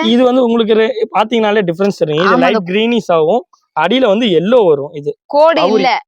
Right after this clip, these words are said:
Speaker 1: ஆமாங்க, கோடு லைட்டா வரும்.
Speaker 2: ஆ.
Speaker 1: கோடு வந்து எல்லோ கோடு, கோடு வந்து வரும். எல்லோல வந்து கோடு வரும்.
Speaker 2: ஓகே, ஓகே,
Speaker 1: இது வந்து
Speaker 2: ஓகே.
Speaker 1: அவுரி. அதே மாதிரி கண்ணு பாத்தீங்கன்னா மஞ்சளும் கருப்பும் கலந்த மாதிரி வரும்.
Speaker 2: ஓகே, அவுரி
Speaker 1: இது,
Speaker 2: இல்ல.
Speaker 1: ஆமா,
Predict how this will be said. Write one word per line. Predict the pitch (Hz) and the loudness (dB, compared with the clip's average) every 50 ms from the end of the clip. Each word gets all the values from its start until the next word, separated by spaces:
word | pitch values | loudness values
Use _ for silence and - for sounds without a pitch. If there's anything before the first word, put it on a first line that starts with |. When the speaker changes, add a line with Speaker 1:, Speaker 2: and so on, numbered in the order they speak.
| _ - | _ -6
Speaker 1:
ஆமாங்க, | 175 175 165 147 135 127 135 - | -6 -6 -6 -6 -10 -14 -18 -10
கோடு | - - 240 277 277 277 254 220 | -2 0 2 2 2 2 0 0
லைட்டா | 202 185 214 233 208 - 254 233 | 0 0 -2 -2 -2 -2 -2 0
வரும். | 202 175 160 156 180 233 285 392 _ - | 0 0 -2 0 -2 -2 -2 -4 _ -6
Speaker 2:
ஆ. | 214 220 214 208 196 175 175 170 | -4 -4 -2 -2 -4 -4 -6 -6
Speaker 1:
கோடு | - 226 240 262 254 | -2 0 2 2 2
வந்து | 226 220 247 262 214 | 2 0 0 -2 -2
எல்லோ | 202 196 220 240 254 247 - - | -2 -2 0 0 0 0 -2 -4
கோடு, | - 214 202 190 190 175 185 262 _ | -6 -4 -2 -2 -2 -4 -6 -14 _
கோடு | _ - 196 202 190 | _ -2 -2 0 0
வந்து | 180 170 165 160 156 | 0 0 0 0 -2
வரும். | 147 143 143 147 147 - | -4 -6 -8 -12 -14 -10
எல்லோல | - 185 180 190 202 202 196 | -6 -4 -2 -2 0 0 0
வந்து | 180 170 185 226 | 0 -2 -4 -4
கோடு | 226 - 180 165 156 | -4 -2 -2 0 0
வரும். | 147 143 170 208 220 | 0 0 0 0 0
Speaker 2:
ஓகே, | 226 220 - - 214 | 0 -2 -2 -2 -2
ஓகே, | 202 196 196 190 | 0 0 2 2
Speaker 1:
இது | 202 220 | 2 2
வந்து | 202 220 233 196 | 2 2 4 2
Speaker 2:
ஓகே. | 170 | 2
Speaker 1:
அவுரி. | 156 175 196 190 190 226 - - | 2 0 -2 -2 -2 -2 0 0
அதே | 170 170 202 226 | 0 2 2 0
மாதிரி | 214 190 214 240 - - | 0 0 -2 -2 -2 -2
கண்ணு | 175 185 233 262 262 | -2 0 0 -2 -2
பாத்தீங்கன்னா | 196 208 185 165 160 151 151 160 208 - 330 _ _ _ _ _ _ _ - | -4 -4 -6 -6 -8 -6 -2 -2 -2 -2 -4 _ _ _ _ _ _ _ -4
மஞ்சளும் | 156 170 196 185 214 226 233 202 | -2 -2 0 0 0 -2 -2 -2
கருப்பும் | - 156 160 175 185 - 208 214 196 | -2 -2 -2 -2 -2 -4 -6 -4 -2
கலந்த | 156 151 147 151 147 | -2 -2 0 -2 -2
மாதிரி | 147 143 147 156 156 | -2 -2 -2 -2 -2
வரும். | 139 131 123 131 147 202 | -2 -2 -4 -4 -4 -2
Speaker 2:
ஓகே, | 208 220 208 - - 196 190 | 0 0 0 0 0 0 2
அவுரி | 180 190 214 233 233 | 2 2 2 2 2
Speaker 1:
இது, | 240 202 | 0 0
Speaker 2:
இல்ல. | 190 175 | 0 -2
Speaker 1:
ஆமா, | 170 170 156 | -2 -2 -2